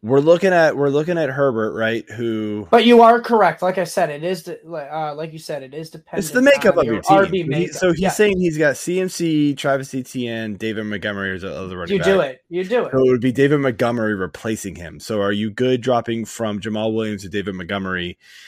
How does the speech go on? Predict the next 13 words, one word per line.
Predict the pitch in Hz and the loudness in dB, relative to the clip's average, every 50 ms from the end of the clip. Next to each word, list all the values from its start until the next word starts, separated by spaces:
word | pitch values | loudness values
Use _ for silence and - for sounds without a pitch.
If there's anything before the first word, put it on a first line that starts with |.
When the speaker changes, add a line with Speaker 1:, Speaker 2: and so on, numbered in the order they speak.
| - _ _ _ _ | -20 _ _ _ _
Speaker 1:
in | - 107 110 | -6 -4 -2
order | 107 101 98 98 92 | 0 0 0 0 -2
to | 98 98 73 | -2 -4 -6
go | 73 98 95 92 | -6 -6 -6 -6
up | - - 104 - - - | -4 -4 -6 -6 -6 -8
from | 101 95 85 | -10 -10 -8
Herbert | 85 95 87 90 85 | -8 -8 -8 -8 -10
to | - 85 | -10 -12
Hur-, | 80 71 - _ _ _ | -14 -14 -16 _ _ _
Hurts? | _ - - 90 76 - _ - - - - - _ _ _ _ _ _ _ _ _ _ _ _ _ _ _ _ _ _ _ _ _ _ _ _ _ _ _ _ _ _ _ _ _ - - - - - - - - - - - - - _ _ _ _ _ _ _ _ - | _ -12 -10 -10 -10 -12 _ -14 -14 -14 -14 -16 _ _ _ _ _ _ _ _ _ _ _ _ _ _ _ _ _ _ _ _ _ _ _ _ _ _ _ _ _ _ _ _ _ -16 -14 -12 -12 -12 -14 -16 -18 -20 -20 -20 -20 -20 _ _ _ _ _ _ _ _ 2
Speaker 2:
I | 180 226 233 | 2 2 4
personally | 226 226 196 185 - - 156 147 139 131 131 | 2 0 -2 -2 -4 -8 -12 -12 -14 -16 -18
am. | 120 107 131 139 | -20 -20 -20 -20